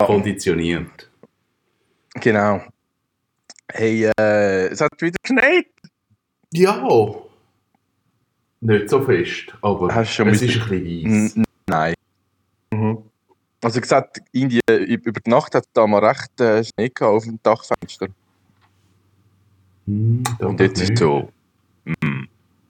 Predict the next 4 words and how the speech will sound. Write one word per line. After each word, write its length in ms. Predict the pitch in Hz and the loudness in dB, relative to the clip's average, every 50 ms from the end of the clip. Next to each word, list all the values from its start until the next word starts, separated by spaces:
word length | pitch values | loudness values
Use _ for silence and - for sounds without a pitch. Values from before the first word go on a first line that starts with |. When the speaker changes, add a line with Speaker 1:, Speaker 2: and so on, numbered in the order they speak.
| _ - | _ -6
Speaker 2:
grün. 440 | - 90 87 82 78 78 85 - - _ _ _ _ _ _ _ _ _ _ _ _ _ _ _ _ _ _ _ _ _ _ - _ _ _ _ _ - - - - - - - - - _ - - - - | -4 -2 -2 -4 -4 -6 -8 -10 -14 _ _ _ _ _ _ _ _ _ _ _ _ _ _ _ _ _ _ _ _ _ _ -20 _ _ _ _ _ -20 -20 -20 -20 -20 -20 -20 -20 -20 _ -20 -20 -8 -2
Aber 120 | - 160 202 | -2 0 2
ist 60 | 185 | 2
okay. 480 | 175 - - - 101 87 87 87 73 | 0 0 2 2 2 2 2 0 -2